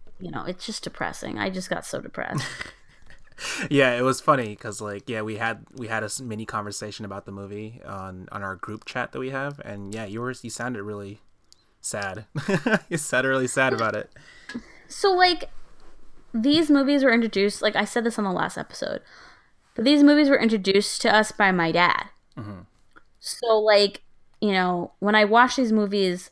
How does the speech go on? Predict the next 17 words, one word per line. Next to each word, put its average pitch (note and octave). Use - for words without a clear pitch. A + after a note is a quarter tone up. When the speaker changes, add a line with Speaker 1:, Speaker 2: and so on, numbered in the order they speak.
Speaker 1:
the F#3
person G#3
that's E3+
with C4
me A3+
when F#3
I'm F3
watching G3+
it, F3+
the F3
person G3
I F3
think A#3+
about F#3+
is F3
my D#3
dad F#3+